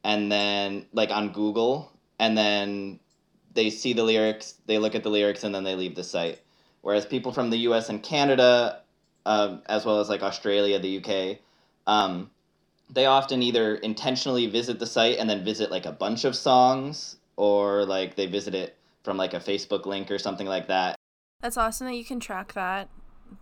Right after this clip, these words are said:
Speaker 2: Must be Facebook voodoo. <laughs>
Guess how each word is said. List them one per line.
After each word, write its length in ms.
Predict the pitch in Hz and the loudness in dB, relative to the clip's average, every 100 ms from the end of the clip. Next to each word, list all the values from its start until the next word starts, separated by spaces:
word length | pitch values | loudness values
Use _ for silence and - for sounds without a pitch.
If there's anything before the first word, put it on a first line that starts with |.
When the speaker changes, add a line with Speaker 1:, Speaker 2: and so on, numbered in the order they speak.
| - 208 196 - | -20 -20 -20 -10
Speaker 2:
Must 240 | 220 208 | -8 -8
be 100 | - | -10
Facebook 760 | 208 196 196 - 185 196 - - - - - - | -12 -10 -10 -10 -10 -12 -14 -20 -20 -20 -20 -16
voodoo. 640 | 190 190 190 190 190 196 247 | -14 -10 -8 -8 -8 -6 -6
<laughs> 560 | - - - _ - | -10 -20 -20 _ 0